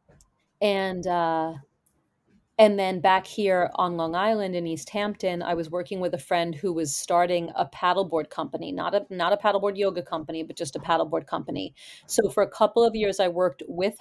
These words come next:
her, and I was incorporating the yoga. And then I was realizing, okay, you know,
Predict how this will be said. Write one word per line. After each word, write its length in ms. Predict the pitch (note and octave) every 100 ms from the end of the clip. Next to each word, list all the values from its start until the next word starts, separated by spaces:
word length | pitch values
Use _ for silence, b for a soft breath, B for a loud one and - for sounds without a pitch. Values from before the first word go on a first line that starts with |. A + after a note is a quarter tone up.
| -
her, 380 | F3 F3 A3+ b b b -
and 140 | F#3+
I 140 | E3 E3+
was 400 | E3+ E3+ - - _ _ _
incorporating 720 | - F#3+ - F3+ - F3+ F3+ F3+
the 80 |
yoga. 540 | F3 E3+ D#3+ E3+ G3+ A3+ b b b -
And 160 | F#3
then 100 | F#3
I 80 | F#3
was 200 | F#3 D3+
realizing, 600 | F3 E3+ D#3+ D#3 D3+ E3
okay, 340 | E3+ D#3+ E3+ D3+
you 160 | -
know, 240 | E3 D3+